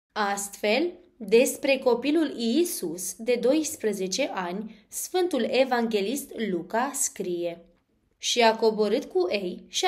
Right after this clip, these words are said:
a venit în Nazaret și le era supus.” Luca, capitolul doi, versetul cincizeci și unu. Ceea ce accentuează aici Sfântul Evanghelist Luca este faptul că Iisus,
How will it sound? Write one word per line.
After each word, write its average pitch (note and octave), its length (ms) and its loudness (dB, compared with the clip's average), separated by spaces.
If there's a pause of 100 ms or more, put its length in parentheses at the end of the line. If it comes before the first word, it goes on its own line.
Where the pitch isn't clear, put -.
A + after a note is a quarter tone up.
a - 40 6
venit C#4 300 0
în C4+ 180 -2
Nazaret G#3 600 -2
și - 240 -4
le G#3 100 -4
era G3 300 0
supus.” - 680 -10 (300)
Luca, G#3+ 320 2
capitolul D4 600 0
doi, C4 260 0
versetul A#3 500 -2
cincizeci B3 480 -4
și G3 260 -6
unu. E3+ 280 -12 (420)
Ceea A#3 320 2
ce A#3 220 0
accentuează A#3 1300 -2
aici F#3+ 580 -8 (400)
Sfântul A#3 540 0
Evanghelist C4 720 2
Luca G#3 560 -4
este E4 320 0
faptul A#3 520 0
că G3+ 180 -2
Iisus, G3 800 -6